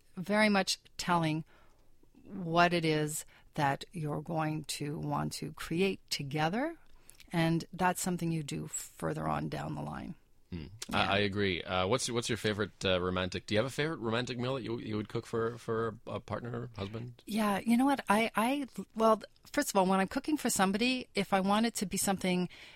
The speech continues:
Speaker 1: there's two ways. Number one is, do I want to present something to them? Then it's a totally different thing, because I usually want to do something then that's a platter that I can just bring out, that it's prepared. So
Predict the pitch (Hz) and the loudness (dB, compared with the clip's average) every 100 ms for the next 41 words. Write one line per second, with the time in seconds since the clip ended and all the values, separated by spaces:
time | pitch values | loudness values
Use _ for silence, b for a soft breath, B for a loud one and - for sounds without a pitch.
0 | - - - 240 190 139 - - 185 175 | 0 2 4 4 4 2 0 0 2 4
1 | 175 180 175 165 190 175 165 160 - 151 | 4 4 4 0 2 2 4 2 0 2
2 | 165 151 143 139 139 147 143 135 185 202 | 2 2 -2 -4 -6 -6 -4 0 2 2
3 | 196 - 156 - - 208 202 185 175 165 | 0 -4 -8 -8 -2 0 0 0 -2 -4
4 | 147 160 151 165 160 165 175 202 226 240 | -2 -2 -4 -6 -2 -2 -4 -4 -4 -2
5 | 226 196 170 170 165 156 156 160 165 156 | -2 0 2 2 0 -4 -4 -4 -2 -2
6 | 156 151 - 147 - 147 151 151 151 151 | 0 -2 -4 -8 -2 0 0 -4 -6 -6
7 | 160 160 170 - 160 - 156 147 151 147 | -4 -4 -4 -4 -4 -2 -4 -4 -6 -8
8 | - 156 - - 147 165 - B B - | -8 -10 -8 -4 -4 -4 -8 B B -8
9 | - 175 156 | 0 2 2